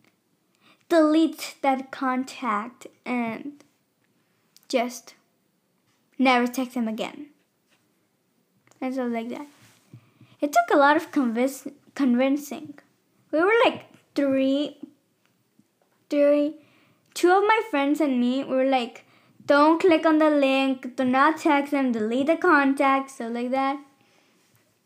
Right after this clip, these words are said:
Took a lot of convincing. But, yeah,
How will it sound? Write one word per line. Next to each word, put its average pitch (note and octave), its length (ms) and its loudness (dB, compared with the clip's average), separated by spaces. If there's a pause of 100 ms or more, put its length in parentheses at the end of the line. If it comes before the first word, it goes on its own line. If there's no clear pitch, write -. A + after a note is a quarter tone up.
(300)
Took - 160 -16 (220)
a A#3+ 80 0
lot A3+ 680 0
of A#3+ 320 -4
convincing. B3 1080 -6 (1800)
But, A#4 460 4 (1400)
yeah, A#3 440 0